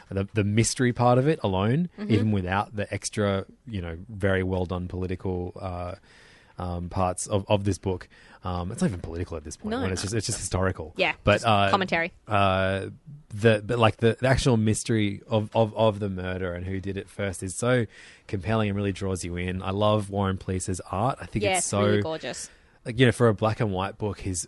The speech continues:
Speaker 1: art and, and facial work is so vibrant. He conveys so much emotion because it's, it is, you know, it's a very confusing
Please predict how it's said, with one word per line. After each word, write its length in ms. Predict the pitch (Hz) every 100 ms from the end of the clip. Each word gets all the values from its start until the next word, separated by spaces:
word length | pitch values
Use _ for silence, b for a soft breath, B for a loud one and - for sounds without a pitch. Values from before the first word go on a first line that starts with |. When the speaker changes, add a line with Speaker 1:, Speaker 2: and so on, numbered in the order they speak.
| -
Speaker 1:
art 280 | 98 107 101 -
and, 180 | - 92
and 140 | - 90
facial 380 | - 101 - 95
work 240 | 92 -
is 100 | 92
so 220 | - 95
vibrant. 440 | 87 90 90 92 95
He 80 |
conveys 440 | 95 95 92 92 -
so 240 | - 92
much 360 | 92 90 - - -
emotion 500 | 90 90 92 - 92
because 180 | 87 104
it's, 120 | 117
it 80 | 120
is, 60 | 120 -
you 100 | 110
know, 200 | 95 98 - 117 - - - -
it's 140 | 95 -
a 40 |
very 160 | 90 98
confusing 600 | 98 - 104 101 107